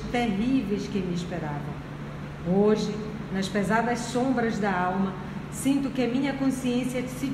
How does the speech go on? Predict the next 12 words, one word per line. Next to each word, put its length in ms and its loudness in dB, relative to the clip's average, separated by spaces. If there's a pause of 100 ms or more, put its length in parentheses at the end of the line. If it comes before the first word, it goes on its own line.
(140)
tisna 460 2
do 100 0
carvão 400 0
apagado 640 0
do 120 -4 (240)
fogo 320 0
das 180 -2
paixões 480 -4 (440)
nefastas 960 2
que 160 0
me 100 0 (120)
devoraram 680 2